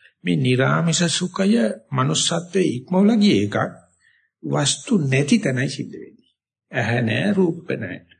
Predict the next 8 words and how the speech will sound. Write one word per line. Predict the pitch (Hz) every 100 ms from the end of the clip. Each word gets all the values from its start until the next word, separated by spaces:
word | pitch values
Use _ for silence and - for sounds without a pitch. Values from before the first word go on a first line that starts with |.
| _ _
කන | - 127
නෑ, | 131 120 156
ශබ්ද | 170 139 131 -
නෑ, | 104 87 87 - - - _
ගඳ | 131 131 139
නෑ, | 113 123 185 -
නාසය | - 123 120 - 82
නෑ, | 76 -